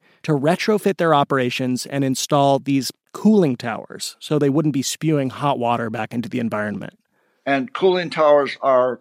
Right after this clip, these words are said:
Speaker 2: a multi-million dollar proposition.
Speaker 1: The cost of these retrofits can range widely, depending on the specific facility, but they can be up to eight hundred sixty million dollars for one power plant.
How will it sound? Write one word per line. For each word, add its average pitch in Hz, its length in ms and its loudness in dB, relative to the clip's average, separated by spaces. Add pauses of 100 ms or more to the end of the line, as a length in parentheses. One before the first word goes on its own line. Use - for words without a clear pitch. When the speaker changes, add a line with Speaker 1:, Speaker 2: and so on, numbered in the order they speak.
(100)
Speaker 2:
a 127 160 -4 (300)
multi-million 143 920 2
dollar 131 420 4 (200)
proposition. 120 840 0 (140)
Speaker 1:
The 156 80 -6
cost 240 380 -2
of 196 140 -4
these 185 160 0
retrofits 165 600 2
can 143 200 0
range 139 400 0
widely, 123 560 0
depending 147 500 0
on 127 120 0
the 113 60 -2
specific 120 500 -6
facility, - 560 -6 (420)
but 160 140 2
they 202 80 4
can 247 240 2
be 226 140 2
up 180 140 -2
to - 200 -6
eight 175 160 4
hundred 175 320 2
sixty - 420 -2
million 151 480 0
dollars 131 560 2
for 131 200 0
one 127 360 -2
power 131 320 0
plant. - 360 -16